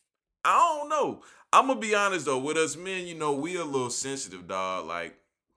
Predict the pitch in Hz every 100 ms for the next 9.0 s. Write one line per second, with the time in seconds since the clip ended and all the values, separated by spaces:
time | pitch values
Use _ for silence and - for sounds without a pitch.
0 | - - _ _ - 101 107 101 98 92
1 | 87 87 _ _ _ _ _ _ _ -
2 | - - 160 - - 226 - 170 - 185
3 | 170 147 160 156 131 110 104 98 95 -
4 | _ 127 165 175 156 160 147 156 156 156
5 | 156 135 139 160 160 160 160 160 - -
6 | - 123 117 110 104 98 - _ _ 120
7 | 151 139 120 - 160 165 156 147 139 _
8 | _ _ _ _ _ 131 135 117 98